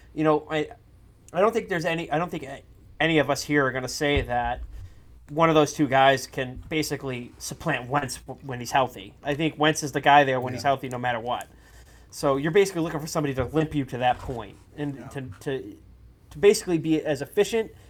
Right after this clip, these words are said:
Speaker 1: as possible, not turn the ball over, and manage games as best you can to, you know, get the, the desired result.
Speaker 2: And listen, I know the Colts came out and said they're not gonna make a trade for any quarterback,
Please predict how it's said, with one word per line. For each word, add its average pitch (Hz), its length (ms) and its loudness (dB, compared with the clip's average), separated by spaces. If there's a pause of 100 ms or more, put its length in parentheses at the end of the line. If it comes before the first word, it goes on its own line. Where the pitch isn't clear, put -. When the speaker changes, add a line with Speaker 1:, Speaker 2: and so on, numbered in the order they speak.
(200)
Speaker 1:
as 139 120 -10
possible, 156 680 2
not 147 200 -2
turn 170 160 -2
the 160 80 0
ball 156 320 6
over, 147 220 2
and 123 180 -8
manage 139 400 -2
games 135 360 -2
as 131 100 -12
best 143 300 -2
you 139 60 -14
can 123 400 -6
to, 123 380 -8
you 131 80 -12
know, 120 140 -10
get 117 180 -16
the, 120 160 -10 (600)
the 131 60 -12
desired 127 400 -4
result. 113 320 -12 (500)
Speaker 2:
And 196 60 -4
listen, 202 260 -4
I 175 120 -4
know 185 580 -2
the 131 120 -4
Colts 156 280 -4
came 147 220 -4
out 143 100 -2
and 135 100 -6
said 131 200 -8
they're 120 80 -8
not 131 120 -6
gonna 123 260 -8
make 123 200 -10
a 123 60 -8
trade 123 380 -6
for 127 160 -8
any 123 120 -6
quarterback, 139 500 -6